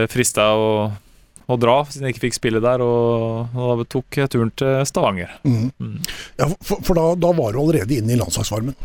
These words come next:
Speaker 2: Eh, og du kunne vel ikke ta deg råd til å sitte på benken i Trondheim, eh,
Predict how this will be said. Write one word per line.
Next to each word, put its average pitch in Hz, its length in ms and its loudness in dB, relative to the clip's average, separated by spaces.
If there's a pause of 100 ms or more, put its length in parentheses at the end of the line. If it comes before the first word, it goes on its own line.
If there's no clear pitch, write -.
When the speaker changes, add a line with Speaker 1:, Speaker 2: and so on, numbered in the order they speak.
(260)
Speaker 2:
Eh, 131 480 4
og 151 220 2 (340)
du 120 240 0
kunne 120 240 2
vel 107 140 -2
ikke 151 240 2 (580)
ta 143 160 6
deg 143 220 4
råd 123 240 2 (100)
til 175 160 4
å 151 80 -2
sitte - 160 0
på 156 80 2
benken 117 460 0 (180)
i 127 120 6 (500)
Trondheim, 151 420 0
eh, 131 880 4